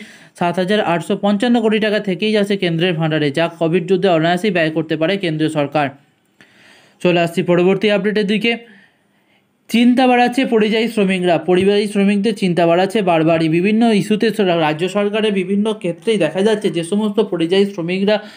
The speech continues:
বিভিন্ন জায়গা থেকে ফিরছেন, তাদের ক্ষেত্রে এই ক-, সংক্রমণের হার সবথেকে বেশি।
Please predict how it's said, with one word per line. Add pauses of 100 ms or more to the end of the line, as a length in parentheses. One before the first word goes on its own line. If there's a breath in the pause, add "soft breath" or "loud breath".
(240 loud breath)
বিভিন্ন
জায়গা
থেকে
ফিরছেন,
তাদের (300)
ক্ষেত্রে
এই
ক-,
সংক্রমণের
হার
সবথেকে
বেশি।